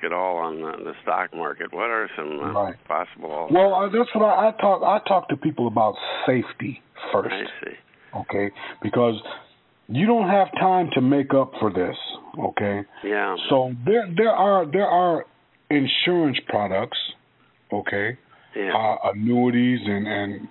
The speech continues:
Speaker 2: equity index, universal life. All, there's all kinds of different products. Okay.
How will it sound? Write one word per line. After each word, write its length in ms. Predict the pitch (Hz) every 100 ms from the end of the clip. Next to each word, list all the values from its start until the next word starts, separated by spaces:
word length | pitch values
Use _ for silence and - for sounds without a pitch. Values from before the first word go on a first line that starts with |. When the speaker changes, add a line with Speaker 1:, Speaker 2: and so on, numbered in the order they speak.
| -
Speaker 2:
equity 400 | 120 123 117 117
index, 400 | 123 120 120 113 117
universal 540 | 120 110 120 - 117
life. 240 | 113 120 110
All, 160 | 131 127
there's 180 | 170 175
all 160 | 185 185
kinds 240 | 196 185 135
of 100 | 107
different 300 | 139 101 -
products. 420 | 139 120 - - - _ - - - - -
Okay. 280 | 92 110